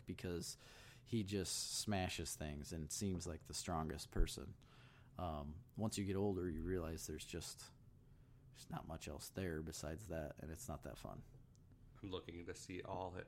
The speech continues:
Speaker 2: I'm look-
Speaker 1: Which we've also noticed in the movies because he hasn't had
Speaker 2: He's good
Speaker 1: there's
Speaker 2: as a
Speaker 1: not much
Speaker 2: side
Speaker 1: s-,
Speaker 2: character.
Speaker 1: yeah, there's not, he's not a main story
Speaker 2: I'm gonna say three's
Speaker 1: character.
Speaker 2: gotta be, I'm looking at the
Speaker 1: Two.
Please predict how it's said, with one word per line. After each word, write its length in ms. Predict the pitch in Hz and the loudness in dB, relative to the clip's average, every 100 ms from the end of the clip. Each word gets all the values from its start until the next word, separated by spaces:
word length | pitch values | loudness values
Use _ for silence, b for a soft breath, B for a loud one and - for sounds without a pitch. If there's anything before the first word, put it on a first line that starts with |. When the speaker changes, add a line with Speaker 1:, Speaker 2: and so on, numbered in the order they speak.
| 92 | -6
Speaker 2:
I'm 100 | 92 | -8
look- 140 | - - | -6 2
Speaker 1:
Which 180 | 120 117 | 4 6
we've 160 | 101 | 8
also 260 | 110 101 101 | 8 8 6
noticed 380 | 92 90 90 - | 4 4 2 0
in 180 | 107 95 | 2 4
the 60 | 87 | 6
movies 480 | 98 90 85 85 - | 6 4 2 -2 -4
because 500 | 90 - 80 - - - | -4 -2 0 -2 -4 -14
he 180 | - 82 | -10 -4
hasn't 320 | 95 95 92 87 | 0 0 0 -2
had 240 | 87 80 - - B B B B B B B B B | -2 -2 -8 -14 B B B B B B B B B
Speaker 2:
He's 180 | 175 - | 0 2
good 160 | 147 | 6
Speaker 1:
there's 140 | 120 104 | 8 10
Speaker 2:
as 20 | |
a 20 | 131 | 12
Speaker 1:
not 180 | 104 | 12
much 60 | 104 | 10
Speaker 2:
side 100 | 95 | 10
Speaker 1:
s-, 160 | 92 - | 8 6
Speaker 2:
character. 440 | 87 80 - 85 | 4 2 2 4
Speaker 1:
yeah, 300 | 127 123 90 82 | 8 8 8 4
there's 220 | - 113 117 | 2 2 6
not, 340 | 120 113 - - | 10 10 8 0
he's 240 | 107 107 | 0 2
not 220 | 110 107 | 4 4
a 40 | 98 | 4
main 300 | 90 87 85 | 2 2 0
story 500 | - 85 80 78 - | -2 -2 0 0 -2
Speaker 2:
I'm 80 | 107 | -2
gonna 140 | 120 113 | 0 0
say 160 | 107 | 0
three's 560 | 87 - 87 87 87 82 | -2 -4 0 2 2 0
Speaker 1:
character. 280 | - 82 82 | 2 4 4
Speaker 2:
gotta 80 | 82 | 0
be, 380 | 85 80 80 82 - - | -2 -2 -4 -6 -10 -6
I'm 100 | 95 | -2
looking 300 | 98 - 90 | -2 -2 0
at 120 | 80 | -2
the 120 | - 82 - - | -2 -6 -8 -8
Speaker 1:
Two. 220 | - 104 | 0 2